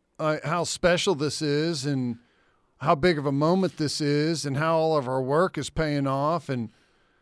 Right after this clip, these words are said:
it, like, if you're gonna leave as a coach, it ain't gonna be good. It doesn't matter how you, how you package it and deliver it to the team,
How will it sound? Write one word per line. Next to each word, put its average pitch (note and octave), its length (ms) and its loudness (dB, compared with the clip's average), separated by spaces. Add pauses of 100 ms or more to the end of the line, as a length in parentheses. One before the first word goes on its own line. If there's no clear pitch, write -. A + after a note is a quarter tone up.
(340)
it, D#3 180 -4 (240)
like, C#3+ 240 -4
if D#3 220 -2
you're E3+ 160 4
gonna F3 320 4
leave F3+ 560 0 (100)
as D3 180 0
a D3+ 80 -2
coach, F3+ 560 2 (520)
it E3 60 2
ain't F#3 280 6
gonna G3 160 4
be F#3+ 160 2
good. F#3+ 380 4 (120)
It E3 120 2
doesn't F3 320 2
matter E3+ 360 2
how E3 280 2
you, E3 640 -2 (420)
how D3+ 120 4
you E3+ 200 0
package F#3+ 560 0
it G3 160 4
and D#3+ 100 -2
deliver D#3 540 0
it D#3+ 140 -4
to E3 120 0
the B2 120 -2
team, E3 500 0